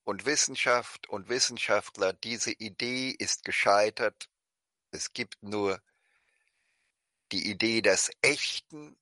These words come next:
und das Echte erkennt man daran, dass die Türen offen sind.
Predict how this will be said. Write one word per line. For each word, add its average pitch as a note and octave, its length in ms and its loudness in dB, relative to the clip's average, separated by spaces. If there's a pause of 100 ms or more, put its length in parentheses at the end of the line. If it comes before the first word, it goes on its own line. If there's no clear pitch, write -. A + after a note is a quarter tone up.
(320)
und F#2+ 200 -6
das - 260 -4
Echte - 520 -2
erkennt A2+ 540 -4
man F#2+ 200 0
daran, E2 760 0 (920)
dass - 180 -6
die F#2+ 180 -10
Türen B2+ 400 2
offen G2+ 340 -2
sind. - 520 -10